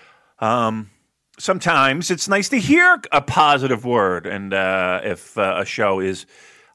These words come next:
uh, something that you enjoy. Uh, not that we honestly do it for any other reason but our own, but,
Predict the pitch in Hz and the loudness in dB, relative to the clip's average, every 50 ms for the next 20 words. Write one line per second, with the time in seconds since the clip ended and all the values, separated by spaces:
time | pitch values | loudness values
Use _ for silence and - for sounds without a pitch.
0 | - - 92 92 90 87 85 87 85 85 - - 110 107 101 98 95 87 104 95 | -10 -6 -4 -4 -2 -2 -2 -2 -4 -6 -8 -10 -10 -10 -8 -10 -10 -10 -10 -12
1 | 87 85 87 87 - - - - _ 92 110 _ _ _ _ _ _ - 92 85 | -12 -12 -14 -16 -18 -18 -20 -20 _ _ _ _ _ _ _ _ _ -14 -12 -12
2 | 87 95 117 113 95 - 101 90 90 90 87 - - _ _ _ _ _ _ _ | -10 -6 -6 -6 -6 -6 -8 -10 -10 -12 -16 -18 -20 _ _ _ _ _ _ _
3 | _ _ - 92 92 87 - - - - - - _ _ _ _ _ _ _ _ | _ _ -12 -10 -10 -10 -12 -14 -18 -20 -20 -20 _ _ _ _ _ _ _ _
4 | _ _ _ _ _ - 104 92 85 - - - 95 95 92 92 87 87 90 92 | _ _ _ _ _ -12 -10 -10 -10 -10 -10 -10 -8 -8 -6 -6 -8 -8 -8 -10
5 | 90 - 87 87 82 85 95 104 139 151 110 113 127 120 - - | -10 -8 -8 -8 -6 -4 -4 -4 -4 -4 -6 -8 -10 -8 -6 -6